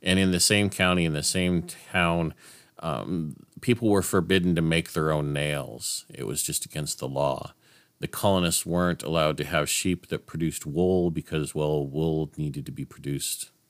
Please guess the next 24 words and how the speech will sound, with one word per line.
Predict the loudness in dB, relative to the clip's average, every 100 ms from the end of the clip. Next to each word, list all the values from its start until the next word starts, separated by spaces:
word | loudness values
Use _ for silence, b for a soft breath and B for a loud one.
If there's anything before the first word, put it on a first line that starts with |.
| -8
elsewhere. | -4 -4 -6 -8 -12 -16 B B B B B
It |
was | 2
a | 2
pretty | 4 4 4
fascinating | 6 6 6 4 2 2 4
economic | 2 0 2 2 2 0
arrangement | -2 -2 -4 -4 -4 -2
in | -2 -2 0
that | 2 2 0
the | -2
elites | 0 2 0 0
in | -2 0
government | 2 2 2 -2 -6 _ b b b
controlled | -2 0 0 2 4 6 4
what | 0 -2
people | -4 -2 -4
could | 0 2 4
and | 2 0
couldn't | 0 0 0
do | 0 0
through | 0 -4 -2
industry. | 0 0 -2 -6 -10 -20 -20 B B B B B -6
The | 0 2 0 -2